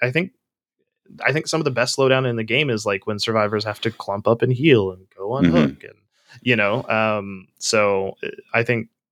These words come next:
Speaker 1: focusing on the other areas of the game that you can slow down really helps you
Speaker 2: Mm-hmm.
Speaker 1: there. Um, you know, if you can hit one person and then hit another person, and okay, now they have to heal. I'm gonna commit to one. And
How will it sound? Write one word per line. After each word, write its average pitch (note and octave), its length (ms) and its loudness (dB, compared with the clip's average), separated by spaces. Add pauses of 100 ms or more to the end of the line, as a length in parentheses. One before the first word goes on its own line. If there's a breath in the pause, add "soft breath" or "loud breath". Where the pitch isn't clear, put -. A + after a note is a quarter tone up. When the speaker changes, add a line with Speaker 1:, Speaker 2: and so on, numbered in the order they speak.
(300)
Speaker 1:
focusing A#2+ 440 0
on G#2+ 120 0
the - 80 -2
other G#2 360 0
areas G#2+ 400 2
of G2+ 120 -6
the G#2+ 80 -4
game G#2 260 -4
that - 80 0
you A2+ 100 0
can G2+ 140 -6
slow G2+ 300 0
down G2+ 420 2 (180)
really G2 200 -6
helps F2+ 260 6
you D#2+ 80 4
Speaker 2:
Mm-hmm. - 80 -4
Speaker 1:
there. G#2+ 340 -8
Um, G#2 280 -20 (360)
you B2 80 -4
know, G#2+ 80 0
if A2 140 -4
you A#2 80 -2
can G#2+ 300 -2 (560 soft breath)
hit - 200 0
one D#3+ 220 2
person C3+ 340 2
and A#2+ 80 0
then B2+ 120 2
hit C#3+ 180 2
another D3+ 320 2
person, A#2+ 340 -6
and F#2 100 -10
okay, B2 260 2
now G#2 160 0
they B2+ 100 4
have A#2+ 160 0
to G#2+ 100 -4
heal. G#2 280 -4
I'm G2 140 -16
gonna G#2 120 -20
commit G#2+ 280 -6
to G#2+ 100 -4
one. G#2 280 -6
And G2 120 -20